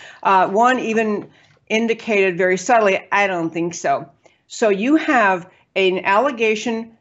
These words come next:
occurring in high school, if at all, which m-, I conclude at the end of it all, watching all of the hearings and her conduct, I think it was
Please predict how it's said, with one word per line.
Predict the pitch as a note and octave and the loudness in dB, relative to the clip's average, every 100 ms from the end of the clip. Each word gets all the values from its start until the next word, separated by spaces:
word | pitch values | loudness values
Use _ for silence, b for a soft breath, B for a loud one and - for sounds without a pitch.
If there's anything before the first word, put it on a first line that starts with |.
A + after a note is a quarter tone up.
| - | -10
occurring | F3+ - A#3 A#3 B3 B3 - - | -8 -2 0 2 0 -4 -12 -6
in | F3+ G3 | -4 -4
high | - C#4+ D#4 | -2 0 0
school, | - - D#3 B2 G#3 - _ _ _ | 0 0 0 2 0 -4 _ _ _
if | - G#3+ G#3+ | 0 0 2
at | F#3 | 2
all, | G#3+ A3+ E3 G3+ A#3+ - | 4 6 6 4 -2 -6
which | F#3+ F3+ | -4 -2
m-, | G3 | -2
I | G3 A3+ | 0 0
conclude | C4 G#3 G#3+ | -2 -2 -2
at | F#3+ | 0
the | |
end | F#3+ F#3+ | -2 -2
of | |
it | F3+ | 2
all, | F3+ F3 | 4 4
watching | F3+ F#3+ - G3 F3+ F3+ b b _ | 4 2 0 -6 -6 -10 b b _
all | G3 G3+ | 4 6
of | G#3 | 6
the | F3+ | 2
hearings | G3+ G3 F#3 F#3 F3 - | -2 -2 -2 -2 -4 -2
and | E3 | -2
her | E3+ A3 | 0 -2
conduct, | G#3+ G3+ F#3 F3 F3 F3 | -2 0 2 4 2 2
I | - E3+ | -4 -4
think | G#3 F#3+ | -6 -4
it | F3+ | -2
was | F3 | -4